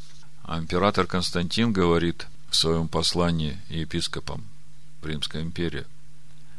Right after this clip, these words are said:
"Посему подобает, отвергнувши практику сего народа, увековечить на все грядущие века празднование этого обычая в более законном порядке". Речь идёт о празднике Песах.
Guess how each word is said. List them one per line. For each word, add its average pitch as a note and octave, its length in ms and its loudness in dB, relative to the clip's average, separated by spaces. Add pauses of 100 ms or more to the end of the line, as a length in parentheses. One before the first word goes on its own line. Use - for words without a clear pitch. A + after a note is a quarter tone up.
(420)
"Посему G#2+ 380 4
подобает, F2+ 600 6
отвергнувши F#2+ 640 2
практику G2 540 2
сего F#2 300 2
народа, E2 500 2 (840)
увековечить A#2+ 840 8
на E2+ 80 4
все - 180 4
грядущие F#2 600 4
века D2+ 500 0 (840)
празднование F2+ 800 6
этого E2+ 400 2
обычая E2 380 2
в D#2 40 -2
более F#2 300 4
законном E2+ 480 0
порядке". - 460 -2
Речь F2+ 220 0
идёт E2+ 260 -2
о C#2+ 40 -2
празднике D#2 540 -2
Песах. - 480 -4